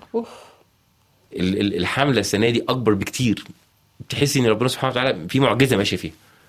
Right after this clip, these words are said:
Speaker 2: إن أنا ممكن أحكي، أنا أتحكم في نفسي، أتحكم في ناس بتشتغل معايا، لكن ناس كتير في العالم تخش من كل حتة،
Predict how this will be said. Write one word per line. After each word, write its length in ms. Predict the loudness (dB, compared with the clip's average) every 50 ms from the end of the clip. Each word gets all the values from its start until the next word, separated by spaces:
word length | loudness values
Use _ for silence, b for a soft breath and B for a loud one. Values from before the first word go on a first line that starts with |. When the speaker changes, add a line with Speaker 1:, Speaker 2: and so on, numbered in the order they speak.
| b b b b _ _ -2
Speaker 2:
إن 140 | 0 2 2
أنا 380 | 2 0 -2 -2 0 2 2 4
ممكن 440 | 4 2 2 2 0 0 0 -2 -6 -10 _ _ _ _ _ _ _ _ _ -20 -20 -20 _ _ -8 -8 -8 -8 _ -4
أحكي، 300 | -4 -4 -2 -2 -2 -2
أنا 300 | 0 0 2 4 4 2
أتحكم 520 | 2 0 -4 -6 -6 -6 -4 -4 -2 -2 0
في 100 | 0 0
نفسي، 340 | 0 0 0 -2 -4 -4 -6 -10
أتحكم 300 | -8 -6 -4 -4 -2 0
في 120 | 2 2
ناس 120 | 2 2
بتشتغل 440 | 2 -2 -4 -4 -2 0 0 0 2
معايا، 320 | 0 0 0 0 0 0 0
لكن 220 | -2 -4 -6 -6 -8 B B B B B B B B
ناس 200 | 0 0 0 0
كتير 200 | 0 0 0 0
في 100 | 0 0
العالم 260 | 0 2 2 2 0
تخش 300 | 0 -2 -4 -4 -2 -2
من 80 | -2 -2
كل 200 | 0 0 0 0
حتة، 260 | 0 -2 -4 -6 -10